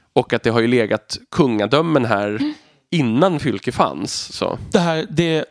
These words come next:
Speaker 3: det keltiska arvet, om man skulle ta
Speaker 1: Mm.
Speaker 3: det i, eh, vår värld, på, eller kanske till och med romerska.
Speaker 1: Mm.
Speaker 3: Eh, men det är ju, och det finns ju kvar också i, i ortnamn och sånt.
Speaker 1: Mm.
Speaker 3: Du, som där Tolkien ju är väldigt noga med att det, vissa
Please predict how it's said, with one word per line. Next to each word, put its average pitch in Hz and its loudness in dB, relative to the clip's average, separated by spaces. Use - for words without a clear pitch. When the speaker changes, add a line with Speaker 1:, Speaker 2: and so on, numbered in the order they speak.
Speaker 3:
det - -2
keltiska 220 0
arvet, 185 0
om 175 2
man 156 0
skulle 143 -2
ta 120 2
Speaker 1:
Mm. 113 4
Speaker 3:
det 143 2
i, 135 0
eh, 131 0
vår 135 0
värld, 147 0
på, 185 2
eller 165 0
kanske 151 -4
till 151 -2
och 147 0
med 147 0
romerska. 185 0
Speaker 1:
Mm. 107 2
Speaker 3:
Eh, 156 2
men 180 2
det 180 2
är 170 2
ju, 156 0
och 175 4
det 180 0
finns 262 -2
ju 226 -2
kvar 170 0
också - 0
i, 135 0
i 143 0
ortnamn 208 0
och 139 0
sånt. - -4
Speaker 1:
Mm. 110 2
Speaker 3:
Du, 131 -4
som 151 0
där 143 0
Tolkien 147 0
ju 143 2
är 139 -2
väldigt 135 -2
noga 143 0
med 139 0
att - -6
det, - -6
vissa 208 -2